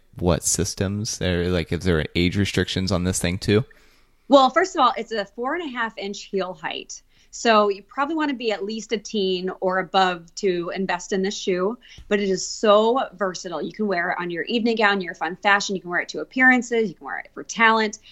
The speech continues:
Speaker 2: And then I remember, like, when I did, when I competed at, at Miss New York, they s-, said, like, "Okay, you have to wear silver strappy shoes for swimsuit," which was an odd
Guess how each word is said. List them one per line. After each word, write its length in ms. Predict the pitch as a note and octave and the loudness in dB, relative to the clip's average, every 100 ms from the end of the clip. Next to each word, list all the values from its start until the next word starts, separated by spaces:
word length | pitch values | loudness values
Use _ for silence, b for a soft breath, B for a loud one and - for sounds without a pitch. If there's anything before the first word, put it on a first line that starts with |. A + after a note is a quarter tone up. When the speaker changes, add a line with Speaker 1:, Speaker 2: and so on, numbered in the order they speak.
| b b - | b b -2
Speaker 2:
And 140 | A3+ | 2
then 160 | A3 G3+ | 2 4
I 120 | A3 | 2
remember, 220 | C4+ A#3+ | 0 -2
like, 140 | A3 F#3+ | -6 -4
when 80 | |
I 160 | G3+ G#3 | -2 -2
did, 340 | G#3+ A3 G3+ | -2 -4 -4
when 120 | G3 G#3 | -4 -6
I 60 | |
competed 360 | G#3 G#3+ G#3+ G3 | -6 -6 -4 -4
at, 160 | F3 - | -4 -8
at 100 | - | -6
Miss 160 | F#3+ - | -6 -2
New 80 | F#3+ | 2
York, 320 | A#3+ A3 - | 4 2 2
they 120 | F#3+ | -2
s-, 180 | F#3 - - | -2 -6 -8
said, 340 | - A#3 F#3 | 0 2 2
like, 160 | F3 - | -2 -8
"Okay, 160 | - | -4
you 140 | F#3 F3+ | -4 0
have 160 | F#3+ | 0
to 100 | - | 0
wear 120 | G#3 | -2
silver 340 | F#3 - F#3 F#3+ | 0 -2 -2 -2
strappy 380 | - F3+ F3+ F3 | -2 -4 -4 -6
shoes 240 | F#3 F3 | -4 -6
for 80 | D#3+ | -8
swimsuit," 360 | - G3+ F#3+ | -4 -4 -4
which 160 | - F3+ | -8 -8
was 100 | F#3 | -10
an 80 | F#3 | -4
odd 380 | - A#3 A#3+ A#3 | 4 6 6 4